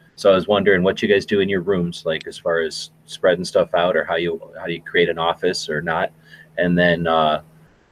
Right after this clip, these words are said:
again, the reason I worry about a laptop or I have to bring one all the time is 'cause my phones and my cameras just never held enough stuff, and I didn't have an ar-, you know, an arsenal of chips or whatever, so I would download onto hard drives.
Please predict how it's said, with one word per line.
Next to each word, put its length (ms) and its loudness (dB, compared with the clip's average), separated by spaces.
again, 500 0
the 80 -4
reason 220 2
I 120 0
worry 240 2
about 180 4
a 60 2
laptop 480 -2
or 60 2
I 40 4
have 100 -4
to 80 -20
bring 180 -2
one 80 0
all 100 -4
the 100 -14
time 220 -8
is 80 -16
'cause 240 -12
my 120 -10
phones 380 -2
and 80 -12
my 280 -12
cameras 340 -2
just 220 -16
never 180 0
held 280 4
enough 260 -6
stuff, 380 0
and 80 -2
I 60 2
didn't 320 -4
have 360 0
an 140 -14
ar-, 280 0
you 60 -4
know, 120 -4
an 200 -8
arsenal 500 0
of 80 -2
chips 300 0
or 80 -2
whatever, 320 4
so 160 0
I 120 6
would 300 -2
download 380 4
onto 180 -2
hard 240 4
drives. 420 -2